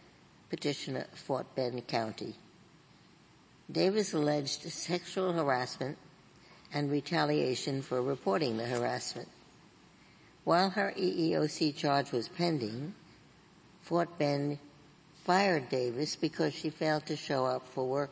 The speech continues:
on a Sunday and went to a church event instead. David, Davis attempted to supplement her E E O C charge by handwriting religion on a form called intake questionnaire.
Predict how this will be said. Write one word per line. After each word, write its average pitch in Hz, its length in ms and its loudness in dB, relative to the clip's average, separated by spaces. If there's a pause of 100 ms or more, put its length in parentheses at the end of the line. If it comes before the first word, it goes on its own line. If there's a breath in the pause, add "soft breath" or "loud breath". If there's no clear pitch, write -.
(120)
on 131 180 -4
a 131 60 -6
Sunday 147 640 -2 (720 loud breath)
and 147 260 -2 (180)
went 143 280 -2
to 135 160 -2
a 135 60 -2
church 120 500 -4
event 123 500 -6
instead. 127 520 -2 (800 loud breath)
David, 190 420 4 (260)
Davis 185 400 2
attempted 160 500 2
to 143 120 0
supplement 143 600 0
her 135 260 -2
E 139 160 -2 (160)
E 127 60 -2
O 123 100 -2
C 123 240 -4
charge 160 560 0 (580 loud breath)
by 160 180 6
handwriting 160 840 4 (220)
religion 147 800 4 (580)
on 147 200 2
a 165 60 4
form 131 420 0
called 123 480 0 (320)
intake 160 540 0
questionnaire. 117 720 -6